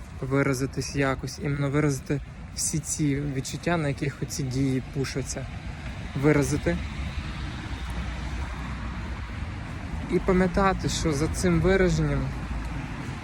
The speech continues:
я очікую отримати своє бажання.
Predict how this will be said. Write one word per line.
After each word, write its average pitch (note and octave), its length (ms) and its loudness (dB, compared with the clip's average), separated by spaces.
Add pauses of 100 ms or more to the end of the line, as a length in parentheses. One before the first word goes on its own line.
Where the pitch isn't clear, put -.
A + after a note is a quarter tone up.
(160)
я E3+ 320 6 (100)
очікую C#3+ 600 0 (720)
отримати E3 480 0
своє D3 320 0
бажання. C#3 520 0